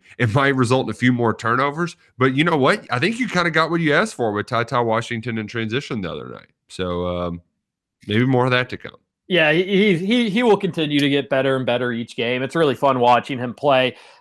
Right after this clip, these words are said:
Speaker 2: Notre Dame actually, in what was one of their better performances, played Illinois pretty tough. One person they didn't play tough,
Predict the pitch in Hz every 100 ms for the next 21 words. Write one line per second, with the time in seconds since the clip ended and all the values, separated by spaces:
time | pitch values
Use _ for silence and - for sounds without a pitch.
0 | - 196 330 359 285 240 220 - 214 190
1 | 165 151 _ - 185 175 165 151 143 147
2 | 160 165 117 151 180 147 160 165 156 143
3 | - 147 180 175 - 151 165 175 226 170
4 | 135 147 143 139 - 185 202 175 190 202
5 | 165 165 226 202 - 190 147 - 226 226
6 | 160 - - _ _ _ _ 180 214 262
7 | 202 240 226 160 196 226 190 233 226 247
8 | 247 -